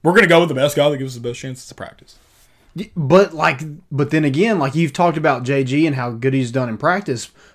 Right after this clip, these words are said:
Speaker 2: but when he's out, he, they have the best practice they've had. That kinda,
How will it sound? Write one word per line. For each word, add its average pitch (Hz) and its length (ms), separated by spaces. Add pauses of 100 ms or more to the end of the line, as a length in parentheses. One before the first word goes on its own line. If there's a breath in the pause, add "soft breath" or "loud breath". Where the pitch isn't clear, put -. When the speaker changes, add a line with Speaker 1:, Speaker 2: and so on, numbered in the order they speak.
(100)
Speaker 2:
but 131 140
when 127 120
he's 117 160
out, 147 320
he, 139 180
they 123 360
have 113 140
the 110 80
best 113 400
practice 120 300
they've 101 160
had. 117 420 (960 soft breath)
That 180 200
kinda, 135 540